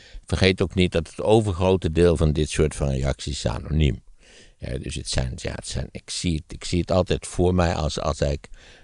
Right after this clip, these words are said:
de droevige mannen van tussen de veertig en de vijftig, die nog net voldoende testosteron hebben om zich op te winden. En dan die 's avonds dan na de gebakken aardappeltjes naar boven trekken,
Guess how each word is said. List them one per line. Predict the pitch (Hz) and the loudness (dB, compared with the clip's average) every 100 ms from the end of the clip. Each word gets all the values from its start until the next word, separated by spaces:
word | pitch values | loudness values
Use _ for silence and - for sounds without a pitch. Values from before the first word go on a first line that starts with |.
| - | -12
de | - 65 | -8 -4
droevige | 67 76 95 92 78 69 | 0 4 6 6 6 6
mannen | 67 73 95 110 95 | 4 4 4 4 4
van | 95 85 | 4 2
tussen | - 90 - - | 4 4 4 -4
de | 73 | -4
veertig | - 87 80 - | -2 -2 0 0
en | 67 71 | 0 -2
de | - | -4
vijftig, | - 82 90 - - - _ - - - | -8 -6 -6 -4 -6 -6 _ -20 -20 -8
die | - 85 | 0 2
nog | 80 | 4
net | - 104 - | 4 2 4
voldoende | 90 82 87 80 69 | 2 4 4 4 0
testosteron | 80 76 - 78 - 73 76 80 | 2 2 2 0 2 2 4 6
hebben | 80 78 80 | 6 4 0
om | 71 | 0
zich | 73 | 0
op | 73 71 | -2 -2
te | - | 0
winden. | 80 87 90 92 - - - - - | 4 6 6 2 -2 -20 -20 -14 -2
En | - | 6
dan | 101 135 | 8 8
die | 92 82 | 6 6
's | - | 4
avonds | 98 104 98 113 - | 4 4 4 2 2
dan | - 82 78 | 6 6 8
na | 85 85 | 6 6
de | 87 | 4
gebakken | 90 80 87 - | 4 4 4 4
aardappeltjes | 78 87 - 85 - 98 - 98 | 4 4 4 4 4 2 2 2
naar | 98 80 | 2 6
boven | 87 92 90 85 | 6 6 4 4
trekken, | - 95 - - | 6 4 0 -6